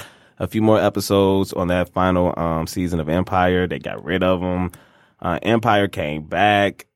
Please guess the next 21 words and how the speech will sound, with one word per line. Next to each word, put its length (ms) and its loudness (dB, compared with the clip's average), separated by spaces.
He 280 -2
wasn't 360 2
there 180 2
no 160 2
more. 680 0
Um, 720 -4
so 140 -8
it, 200 -2
it 120 2
just 440 2
did 140 2
not 280 4
look 200 -4
good 220 -4
for 120 -6
him, 260 0
and 300 0
he 200 -2
kinda 380 4
can 260 -2
just 300 -4